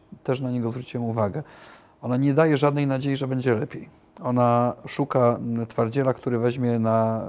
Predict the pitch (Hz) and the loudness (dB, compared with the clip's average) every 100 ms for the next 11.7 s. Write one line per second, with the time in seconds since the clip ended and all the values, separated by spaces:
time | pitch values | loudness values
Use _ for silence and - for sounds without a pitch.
0 | 117 113 - 123 113 120 143 - - - | -8 -6 2 4 4 2 0 -4 -20 -20
1 | - - _ 117 117 117 117 123 123 117 | -20 -20 _ -8 -4 -4 -4 -4 -4 -2
2 | 127 123 120 120 117 117 120 117 110 110 | 2 2 2 2 6 6 6 4 2 2
3 | 101 - 131 - 101 101 104 - - - | 0 -4 -10 -4 0 2 0 -8 -20 -20
4 | _ 110 107 113 110 - 107 104 101 101 | _ -2 2 4 4 2 -2 -2 -2 -4
5 | 101 98 - 113 143 - - - - - | -4 -4 0 0 0 -4 -20 -20 -18 -10
6 | 113 107 - - - 127 135 139 220 135 | -6 -4 -6 -8 -4 0 2 2 2 4
7 | 156 190 - 165 143 - 147 123 151 120 | 4 2 0 0 -2 0 -2 2 4 4
8 | 107 110 104 110 117 120 127 113 - 113 | 4 0 -2 0 2 2 -2 -6 0 0
9 | 117 117 117 113 117 110 110 113 107 110 | 0 -2 -2 -2 -2 -2 -2 -2 -2 -4
10 | 110 104 110 107 - 110 110 113 107 120 | -4 -2 -2 -4 -6 -6 -6 -4 -4 -2
11 | 110 113 - 113 101 127 135 | -4 -4 -4 -2 -2 -4 -12